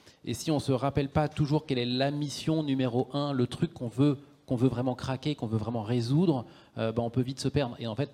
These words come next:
c'est l'importance de toujours se poser la question du why, euh, et très régulièrement de se la reposer en disant, « Est-ce que ce why, il a évolué ? Ou est-ce que c'est toujours le même ? Et est-ce que le, le truc qui nous drive au quotidien, c'est toujours la même chose ? » C'est ça qui va permettre que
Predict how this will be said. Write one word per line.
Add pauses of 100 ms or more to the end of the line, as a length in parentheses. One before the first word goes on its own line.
(140)
c'est
l'importance
de
toujours
se
poser
la
question
du
why, (420)
euh,
et
très
régulièrement
de
se
la
reposer
en
disant, «
Est-ce
que
ce
why,
il
a
évolué ? (380)
Ou
est-ce
que
c'est
toujours
le
même ?
Et
est-ce
que
le, (260)
le
truc
qui
nous
drive
au
quotidien,
c'est
toujours
la
même
chose ? » (220)
C'est
ça
qui
va (320)
permettre
que